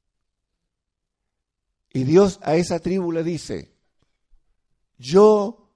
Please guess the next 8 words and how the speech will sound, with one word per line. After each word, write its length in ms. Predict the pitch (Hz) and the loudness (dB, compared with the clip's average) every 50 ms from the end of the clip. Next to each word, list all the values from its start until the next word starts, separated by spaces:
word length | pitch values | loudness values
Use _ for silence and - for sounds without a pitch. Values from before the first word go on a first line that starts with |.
| _ _ | _ _
soy 380 | _ - - - 165 175 185 190 | _ -12 -4 2 4 4 4 2
tu 200 | 185 - 160 151 | 0 -4 -4 -2
parte, 720 | - 165 170 180 190 185 - - 196 196 202 196 226 _ _ _ _ _ _ _ _ _ _ _ _ - | -2 -2 -4 -4 -6 -8 -10 -8 -8 -8 -8 -10 -14 _ _ _ _ _ _ _ _ _ _ _ _ -20
yo 580 | 123 113 123 151 170 175 180 190 190 202 196 _ _ _ _ _ _ | -10 -6 -2 -2 0 0 -2 -4 -6 -10 -14 _ _ _ _ _ _
soy 540 | - - - 151 143 147 143 143 143 - - _ _ _ _ _ | -20 -14 -8 -6 -4 -2 -2 -4 -4 -8 -12 _ _ _ _ _
tu 340 | - 123 120 131 143 - - _ _ | -8 -6 -6 -6 -8 -10 -14 _ _
heredad. 560 | - 123 120 117 107 104 92 107 104 98 90 80 - - _ _ _ _ _ _ _ _ _ _ _ _ _ _ _ 220 202 _ _ _ _ _ _ _ _ _ _ _ _ _ _ _ _ _ _ _ _ _ _ _ _ _ _ _ _ _ _ _ _ _ _ _ _ _ _ _ _ _ _ _ _ _ _ _ _ _ _ _ _ _ _ _ _ _ _ _ _ _ _ _ _ _ _ _ _ _ _ _ _ _ _ _ _ _ _ | -12 -10 -10 -10 -10 -12 -12 -14 -14 -16 -18 -20 -20 -20 _ _ _ _ _ _ _ _ _ _ _ _ _ _ _ _ _ _ _ _ _ _ _ _ _ _ _ _ _ _ _ _ _ _ _ _ _ _ _ _ _ _ _ _ _ _ _ _ _ _ _ _ _ _ _ _ _ _ _ _ _ _ _ _ _ _ _ _ _ _ _ _ _ _ _ _ _ _ _ _ _ _ _ _ _ _ _ _ _ _ _ _ _ _ _
Fíjense. 600 | - - 160 151 143 131 117 - 98 - - _ | -8 -8 -6 -6 -6 -8 -10 -12 -16 -18 -20 _